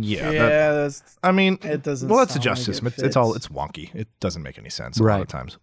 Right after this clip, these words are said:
Speaker 2: But
Speaker 1: Yeah.
Speaker 2: he's eighty-one.
Speaker 3: He's eighty-one.
Speaker 2: Like, it, it,
Speaker 3: So
Speaker 2: is he
Speaker 1: Do you think the
Speaker 2: what
Speaker 1: celebrity aspect, too, has anything to do with that?
Speaker 3: I'm wondering if he's gonna get special treatment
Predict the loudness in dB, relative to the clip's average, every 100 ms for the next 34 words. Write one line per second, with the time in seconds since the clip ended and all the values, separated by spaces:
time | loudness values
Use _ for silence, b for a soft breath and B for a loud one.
0 | _ _ -2 -2 -4 -2 -2 -2 -4 -2
1 | -2 -2 -8 -14 -2 2 4 6 6 6
2 | 6 4 2 -4 -4 -10 -14 _ _ _
3 | _ _ -2 2 4 6 4 2 4 4
4 | 4 4 4 4 4 6 6 4 2 0
5 | 4 4 6 6 4 4 0 2 2 2
6 | 2 2 0 0 B B 2 6 6 6
7 | 6 6 6 6 6 4 4 2 4 4
8 | 4 2 2 2 2 0 -2 -2 -6